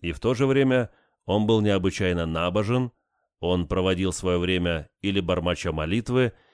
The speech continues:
или осматривая железные клетки, где содержались жертвы его жестокости. Второй пример — Иван четвёртый Грозный.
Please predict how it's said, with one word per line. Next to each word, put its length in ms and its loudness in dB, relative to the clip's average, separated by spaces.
или 200 -2
осматривая 720 0
железные 540 -2
клетки, 680 -4
где 280 -2
содержались 800 -2
жертвы 540 -4
его 180 -2
жестокости. 840 -4
Второй 380 0
пример — 440 2
Иван 380 2
четвёртый 580 0
Грозный. 560 -2